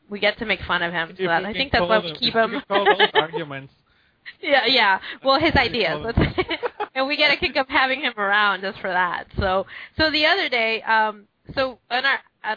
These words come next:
Speaker 1: I don't know if Manolo has talked to you about what we do, but we have this, um, this sort of, um, prize, we call it, or an award <laughs> on our podcast. And we, and, and it's, like, for people who just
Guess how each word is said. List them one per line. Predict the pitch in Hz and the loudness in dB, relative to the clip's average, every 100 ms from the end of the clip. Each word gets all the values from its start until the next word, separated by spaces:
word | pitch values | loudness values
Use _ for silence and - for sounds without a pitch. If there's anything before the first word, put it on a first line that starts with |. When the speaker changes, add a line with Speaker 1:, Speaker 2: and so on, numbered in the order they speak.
| - | -2
Speaker 1:
I | 202 247 | -2 0
don't | 254 | -2
know | 247 | -6
if | 226 | -4
Manolo | 202 208 214 | -4 -4 -6
has | 208 - | -8 -12
talked | 202 - | -12 -14
to | 180 | -14
you | |
about | 175 - | -14 -12
what | 185 175 | -14 -14
we | 185 | -12
do, | 196 | -12
but | 185 170 | -12 -12
we | 196 | -6
have | 240 247 _ 202 | -4 -6 _ -8
this, | 220 220 - | -6 -8 -6
um, | 208 185 170 170 _ _ _ | -4 -4 -6 _ _ _ _
this | 247 - | -10 -4
sort | 262 247 | -2 0
of, | 240 214 - | -2 -4 -4
um, | 208 185 175 175 _ | -2 -2 -4 _ _
prize, | - 185 175 214 254 302 - - - _ _ _ | -6 0 0 0 -4 -8 -14 -20 -20 _ _ _
we | 247 269 | -10 -4
call | 302 262 262 | 0 2 2
it, | 254 | -2
or | 226 | -4
an | 220 | -4
award | 196 170 202 247 285 294 | -6 -4 0 0 0 2
<laughs> | |
on | - - - 359 294 277 | 2 2 -2 -6 -4 -2
our | 277 269 | 0 0
podcast. | 302 262 - 233 247 - - - _ - _ - | -2 -2 -4 -4 -4 -6 -14 -20 _ -20 _ -16
And | 240 | -12
we, | 240 | -10
and, | 202 233 233 226 | -8 -8 -8 -6
and | 233 226 208 - | -4 -4 -10 -12
it's, | 220 226 - | -10 -10 -8
like, | 226 226 - | -4 -4 -4
for | 233 226 - _ _ _ | -8 -8 -10 _ _ _
people | - 359 370 | -6 -4 -4
who | 311 | -6
just | 233 247 | -6 -10